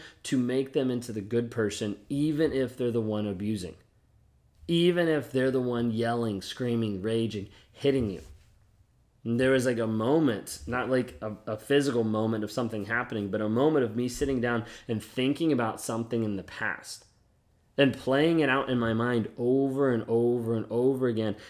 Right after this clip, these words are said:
and starting to see and break down and see the logical connections of why it would be easy to get to the place of being physically abusive. Now, some of you watching this might be like, "Whoa, like, this is, like, way more than I expected."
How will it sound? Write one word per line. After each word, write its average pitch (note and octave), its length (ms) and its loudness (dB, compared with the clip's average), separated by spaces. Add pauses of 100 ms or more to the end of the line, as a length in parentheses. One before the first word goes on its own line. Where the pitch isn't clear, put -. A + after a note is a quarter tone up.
(140)
and B2+ 260 4
starting D#3 500 6
to C3 220 -2
see D3+ 480 4
and A2+ 160 0
break C3 340 4
down C3 280 0
and G#2+ 120 0
see C#3+ 200 0
the B2+ 120 0
logical C3 640 -2
connections A2 880 -4 (240)
of B2+ 180 -2
why B2 320 0
it D3+ 180 4
would A#2+ 200 0
be G#2+ 280 -4
easy D3 540 -2 (460)
to C3+ 100 2
get C3+ 160 2
to C3+ 100 -8
the C3+ 80 4
place A2+ 360 0
of G#2+ 260 -2
being G#2+ 240 0
physically G2 500 -2
abusive. G2+ 480 -4 (840)
Now, A2 60 -6
some C#3 180 2
of C3 60 4
you A#2+ 80 4
watching B2+ 320 0
this G#2+ 120 0
might A2 120 -2
be G#2+ 80 0
like, G2 160 0
"Whoa, B2+ 380 6
like, G2+ 320 0
this A2+ 180 -2
is, G#2+ 100 -2
like, G#2 160 0
way A2 140 2
more G#2+ 200 0
than G2+ 120 -2
I F#2+ 140 -2 (140)
expected." B2 440 -6